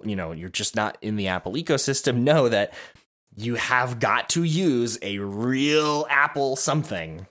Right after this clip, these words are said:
in order to get your account to work. And once you do, you never have to log in on it again.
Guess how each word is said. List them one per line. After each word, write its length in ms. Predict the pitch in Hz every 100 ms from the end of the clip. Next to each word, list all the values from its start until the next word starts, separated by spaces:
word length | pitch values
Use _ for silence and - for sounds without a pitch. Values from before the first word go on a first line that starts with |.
| -
in 160 | 98 -
order 380 | 113 123 123 127
to 180 | -
get 500 | 113 - 92 90 - - _ _ _ _ _
your 300 | 107 117 120
account 520 | 156 160 - 190 127 127
to 280 | - -
work. 220 | 143 196 -
And 140 | 120
once 260 | 131 240 247
you 60 | 240
do, 220 | 269 196
you 180 | 117 127
never 520 | 131 143 160 151 165
have 220 | 156 143
to 80 | 131
log 260 | 127 117
in 80 | 113
on 120 | 107
it 120 | 101 95
again. 340 | 107 92 92